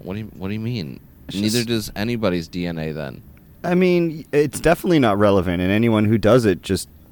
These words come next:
Speaker 2: I'm not even gonna get into the conspiracy of twenty-three and me right now and how they're, you,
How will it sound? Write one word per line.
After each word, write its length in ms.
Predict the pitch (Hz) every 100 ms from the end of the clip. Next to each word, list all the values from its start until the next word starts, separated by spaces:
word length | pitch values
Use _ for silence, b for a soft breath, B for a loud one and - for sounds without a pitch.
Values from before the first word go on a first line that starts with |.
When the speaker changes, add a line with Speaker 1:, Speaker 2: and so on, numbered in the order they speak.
| - - - -
Speaker 2:
I'm 140 | 101
not 160 | 117 117
even 160 | 110
gonna 140 | 107 92
get 160 | 98
into 220 | 92 87
the 120 | 90 87
conspiracy 640 | - - 92 80 78 76
of 80 | 78
twenty-three 500 | - 82 78 90 85
and 100 | 85
me 140 | 87
right 200 | 82 80
now 240 | 82 85 85
and 120 | 90
how 280 | 87 82 - b b b b b -
they're, 320 | - 92 90 80 - - - - -
you, 260 | 113 117